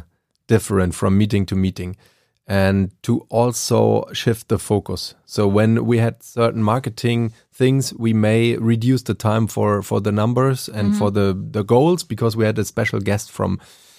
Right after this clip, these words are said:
Speaker 1: from different part of the company
Speaker 2: Yeah.
Speaker 1: to give us some insights there, or to let some of the team members present their work.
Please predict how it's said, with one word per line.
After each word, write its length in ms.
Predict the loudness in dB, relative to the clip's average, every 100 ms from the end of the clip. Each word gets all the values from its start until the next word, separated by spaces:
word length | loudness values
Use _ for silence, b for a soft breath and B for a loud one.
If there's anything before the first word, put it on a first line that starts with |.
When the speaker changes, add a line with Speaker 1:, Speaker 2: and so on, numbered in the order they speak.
| b _
Speaker 1:
from 500 | -4 -2 0 -2 -4 -4
different 400 | -4 0 0 2
part 240 | 2 2
of 140 | 0 -4
the 80 | -2
company 440 | 0 0 0 0
Speaker 2:
Yeah. 160 | -2 -6 B B
Speaker 1:
to 100 | -4
give 220 | 2 4
us 100 | 2
some 180 | 2 0
insights 600 | 0 0 -2 -4 -6 -16 -16 _ -8
there, 280 | -6 -6 -8 b b b 0
or 400 | 4 6 6 4
to 240 | 0 -2
let 300 | 2 2 2
some 200 | -2 -2 0
of 120 | -2
the 80 | -4
team 220 | -2 0
members 640 | 2 2 0 -2 -4 -10 -12
present 460 | -2 0 2 2 2
their 140 | 0 -2
work. 340 | -4 -6 -10